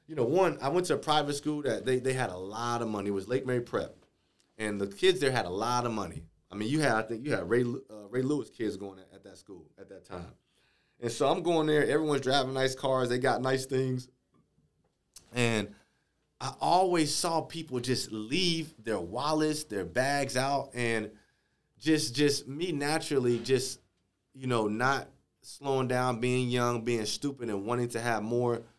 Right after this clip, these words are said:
than others, naturally, um, that was something that was enticing to me. And, and again, I, I, I can't sugarcoat it.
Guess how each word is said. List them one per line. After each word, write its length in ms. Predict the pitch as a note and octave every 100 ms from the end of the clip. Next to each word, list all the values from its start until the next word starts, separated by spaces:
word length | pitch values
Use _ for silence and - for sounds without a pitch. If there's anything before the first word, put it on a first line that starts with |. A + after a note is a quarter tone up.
| _ _
than 160 | A#2 A2+
others, 540 | D#3 B2+ G2+ G2+ - _ _ _ _
naturally, 840 | G#2+ D3 G3+ - A2+ G#2 G2+ G2+ - _ _ _ -
um, 560 | G#2+ G2+ F#2+ F#2 E2 - _ _ G2+
that 380 | C3 E3+ C#3+ - _ _ B2
was 220 | B2 -
something 380 | D3 C3 C3+ A#2+
that 400 | A#2 A2 - - _ _ _ _ _ _ _ _ _ _
was 260 | A#2+ A2+ A2
enticing 500 | G2+ C3+ C3 G#2+ F#2
to 140 | F2+
me. 220 | E2 D#2+ F#2
And, 140 | F#2 G2
and 260 | G#2 G2+
again, 340 | G#2 G#2+ C3+ G#2
I, 100 | G#2+
I, 320 | G#2 G2+ F2+ C#2+
I 40 | E2+
can't 220 | D3 A#2+
sugarcoat 500 | - F3 A#2 G#2
it. 100 | F2